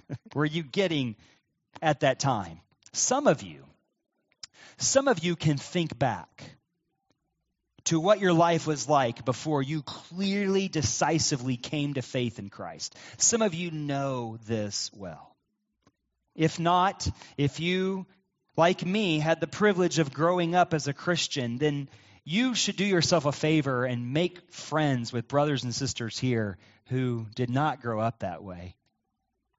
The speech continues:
It can help you. Where were we destined to end up if we go it alone without God and His grace? If you reject Christ, if you say no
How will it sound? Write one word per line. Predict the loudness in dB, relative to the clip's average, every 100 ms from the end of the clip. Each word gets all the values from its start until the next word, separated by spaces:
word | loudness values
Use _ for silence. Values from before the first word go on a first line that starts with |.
| _ -8
It |
can | -6 -6
help | -6 -6 -6 -10
you. | -16 -16 -20 _ _ _ _ _ _ _ _ _ _ _ _ _ _ _ _ _ _ _ _ _ _ _ -6
Where | -2 0
were | 2 2 2
we | 0 -2
destined | 2 2 2 -2 -2 -2
to | -4 -4
end | -4 -2 0
up | -2 -4
if | -8
we | -8
go | -4 -4 -2
it | -2
alone | -4 -4 -4 -4 -8 -12 -20 _ _
without | -4 0 0 0
God | 0 0
and | -4
His | -10
grace? | -14 -16 -16 -14 -14 -14 -20 _ _ _ _ _ -4
If | -2 0
you | 2
reject | 0 2 2 2 -4
Christ, | -2 -2 -2 -10 -14 -16 -20 _ _ _ _ _ _ _ _ -8
if | -4
you | -2
say | 2 2 4
no | 2 0 0 -2 -4